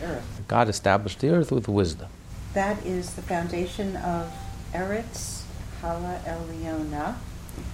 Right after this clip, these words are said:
Speaker 1: the higher earth or the higher land, the heavenly model of the terrestrial Holy Land, which is the mode of creative divine influence, which is immanent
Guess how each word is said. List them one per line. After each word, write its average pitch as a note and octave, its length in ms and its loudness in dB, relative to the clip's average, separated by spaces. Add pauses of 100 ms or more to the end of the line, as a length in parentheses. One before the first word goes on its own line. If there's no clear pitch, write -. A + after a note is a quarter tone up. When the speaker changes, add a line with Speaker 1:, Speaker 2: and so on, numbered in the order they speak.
(120)
Speaker 1:
the F3 80 0
higher F3+ 560 0
earth F3+ 340 -2
or E3+ 80 -4
the E3 120 -4
higher F3 400 0 (100)
land, D3+ 500 -2 (460)
the F#3 60 -4
heavenly F3+ 560 0
model E3+ 580 0
of E3 240 -2
the E3+ 80 -6
terrestrial G3 920 0 (520)
Holy F#3+ 320 2
Land, D#3 480 -2
which F3+ 240 -2
is F3+ 300 -2 (460)
the F3+ 100 2
mode F#3+ 460 4
of - 240 -4
creative F3+ 600 0
divine E3+ 560 -2
influence, E3 880 -2
which E3+ 280 -4
is F3 320 -2
immanent F3+ 640 -2